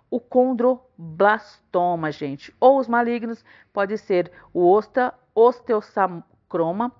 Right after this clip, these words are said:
tumores de Ewing, codrossamona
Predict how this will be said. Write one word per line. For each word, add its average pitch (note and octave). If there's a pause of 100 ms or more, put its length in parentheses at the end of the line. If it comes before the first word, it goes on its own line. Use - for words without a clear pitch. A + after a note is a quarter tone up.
(320)
tumores A#3
de A3+
Ewing, F#3+ (600)
codrossamona A3